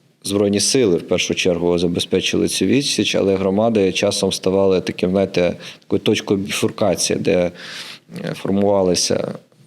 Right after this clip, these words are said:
ті потужності для того, щоб підтримати наші Збройні сили. Це дуже-дуже важливо. Тому ми всі вчимося, ми всі створюємо новий досвід.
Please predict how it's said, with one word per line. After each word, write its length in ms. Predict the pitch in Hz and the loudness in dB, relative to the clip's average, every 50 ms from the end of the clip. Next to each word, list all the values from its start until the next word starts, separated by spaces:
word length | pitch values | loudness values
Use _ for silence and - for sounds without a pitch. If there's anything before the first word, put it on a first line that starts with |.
| _ - - | _ -12 -4
ті 200 | - - 98 92 80 78 - - _ _ _ _ _ _ _ _ | -2 0 0 0 -2 -4 -12 -20 _ _ _ _ _ _ _ _
потужності 760 | - 104 98 - 120 127 123 110 110 101 95 - - - 90 | -4 -4 0 0 0 2 2 2 2 0 0 0 -2 0 0
для 180 | 87 90 95 | 0 0 0
того, 240 | 92 - 101 95 95 | 0 0 0 0 0
щоб 200 | - - - 90 | 0 -2 -4 -4
підтримати 580 | - - 98 - - 107 98 92 87 87 - 90 | -4 -4 -4 -2 0 0 2 2 0 0 0 0
наші 300 | 87 90 90 - - 92 | 0 0 0 0 -2 -2
Збройні 380 | 90 92 92 90 90 92 92 | 0 0 2 2 2 0 0
сили. 340 | 87 - - 127 123 117 98 | 0 0 0 2 2 2 2
Це 160 | 90 - - | 0 -2 -4
дуже-дуже 560 | 92 90 104 104 101 101 95 92 95 92 98 95 | -2 0 2 2 2 2 2 2 2 2 2 2
важливо. 500 | 95 95 90 90 85 80 - - - - - _ _ - - - - - - - - - _ | 2 2 2 2 2 2 0 -2 -4 -8 -14 _ _ -16 -14 -12 -12 -10 -12 -12 -14 -16 _
Тому 240 | - 104 113 127 139 | -2 0 2 2 2
ми 300 | 139 135 131 135 135 123 | 2 2 2 2 2 2
всі 280 | - - - - 139 147 | 0 0 0 0 0 0
вчимося, 680 | 143 - - 135 120 95 85 78 - - - - - - - - _ _ _ _ _ _ _ _ _ | 0 0 0 2 2 2 2 2 0 -2 -2 -4 -6 -8 -14 -20 _ _ _ _ _ _ _ _ _
ми 140 | - 101 101 | -2 0 0
всі 280 | 98 - - - 135 131 | 2 0 0 0 0 0
створюємо 640 | - - - 113 123 135 131 120 110 104 101 98 101 | 0 -2 -2 0 2 2 2 2 2 2 2 2 2
новий 420 | 104 107 110 110 110 123 131 127 | 2 2 2 2 2 2 2 2
досвід. 640 | 117 - 110 107 98 90 - - 92 85 - - - | 0 2 2 2 2 2 0 0 -2 -4 -4 -6 -14